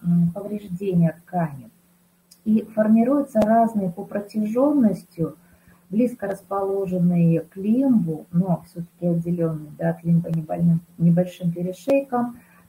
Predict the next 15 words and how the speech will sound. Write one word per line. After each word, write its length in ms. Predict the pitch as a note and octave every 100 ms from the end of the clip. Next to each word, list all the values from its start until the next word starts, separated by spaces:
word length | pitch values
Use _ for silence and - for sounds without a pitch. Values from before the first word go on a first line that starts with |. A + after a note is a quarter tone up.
| _ -
э, 300 | E3+ E3+ E3+ - _ _
практически, 960 | G#3 G#3 C4+ C#4 A#3+ A#3 _ A3+ - - _
э, 280 | E3+ E3+ F3
микро-микро 1300 | F3+ F3+ G#3 A#3+ A#3+ G#3 G3 F#3+ G#3 G3+ F#3+ F#3 E3 - - - E3+
помутнение, 800 | F#3+ G3+ F3+ A3+ C#4 C4+ B3 A3+
и 80 |
сразу 380 | E3+ - G#3 G3+
почти 460 | - E3+ - - G3
формируется 720 | - F3 F3 E3+ E3+ E3+ -
дефект. 580 | D#3 D#3+ - _ D#3 - _ _ _ _ _ _ _ _ -
Дефект 560 | A3+ A3+ C4+ C#4 -
может 460 | G#3+ G#3+ G#3+ F#3+ F3+ -
достигать 800 | E3+ F#3 - G3+ G3 G3 F#3+ F3+
средних 560 | - G#3+ C4 A#3+ A#3 -
слоев 520 | G#3+ G#3+ G#3+ G3+